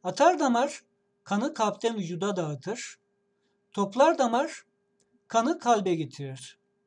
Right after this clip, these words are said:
Kan ile vücut hücreleri arasında besin ve gaz alışverişini sağlayan arkadaşlar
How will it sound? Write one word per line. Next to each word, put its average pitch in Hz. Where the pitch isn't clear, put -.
Kan 339
ile 262
vücut 277
hücreleri 208
arasında 196
besin 247
ve 220
gaz 240
alışverişini 175
sağlayan 220
arkadaşlar 175